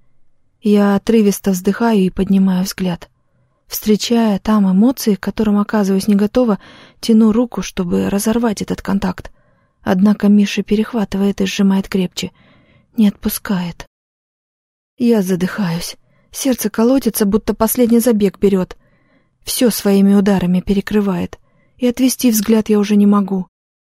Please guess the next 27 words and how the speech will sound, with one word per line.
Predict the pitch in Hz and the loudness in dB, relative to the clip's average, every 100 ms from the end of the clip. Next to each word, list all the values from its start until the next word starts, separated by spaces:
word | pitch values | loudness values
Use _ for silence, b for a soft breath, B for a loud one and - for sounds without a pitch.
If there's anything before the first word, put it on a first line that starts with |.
| _ - | _ 0
Немой | 190 180 180 | 4 4 2
диалог, | 165 180 185 208 - - _ | 2 2 2 0 -2 -20 _
который | 185 - 190 185 | -10 -4 -2 -2
происходит | 196 196 - 254 214 175 | 0 -2 -2 -2 -2 -2
между | 180 180 190 | -4 -4 -2
нами, | 190 180 175 b b b | 0 0 -2 b b b
не | 208 196 | 2 2
позволяет | 196 185 202 214 196 196 | 0 0 2 2 0 -2
уворачиваться. | 190 214 185 - 180 - 170 _ _ _ _ _ _ _ | -2 -2 -2 -6 -8 -8 -12 _ _ _ _ _ _ _
Принимай | 202 190 175 185 240 - | 2 4 4 2 2 -2
и | 208 | -2
терпи. | 226 226 180 156 _ _ _ _ - | -2 -2 -6 -8 _ _ _ _ -2
Напитывайся | 226 208 226 - 185 175 180 | 0 2 0 0 0 -2 -6
впрок. | - - 196 156 - _ _ _ _ _ _ _ _ _ - | -8 -4 -4 -4 -14 _ _ _ _ _ _ _ _ _ -10
Чуточку | - 165 170 - 170 | -6 -4 -4 -4 -4
позже, | 208 226 190 175 | 0 0 0 -2
когда | 175 175 | -2 -2
сердце | 190 - - 175 | 0 -2 -2 -2
немного | 175 185 185 175 | 0 2 0 -4
успокаивается, | - - - 240 247 196 190 - - b b b | -8 -8 -4 -2 0 -2 -4 -8 -12 b b b
по | 196 | -2
дыханию | 175 185 202 180 175 170 | 0 -2 0 -2 -2 -2
Егора | 175 214 233 | -2 0 0
понимаю, | 185 185 180 202 220 180 | 0 0 2 2 0 -4
что | - - | -8 -8
он | 196 202 | -2 -2
уснул. | 208 - 170 165 | -2 -6 -10 -10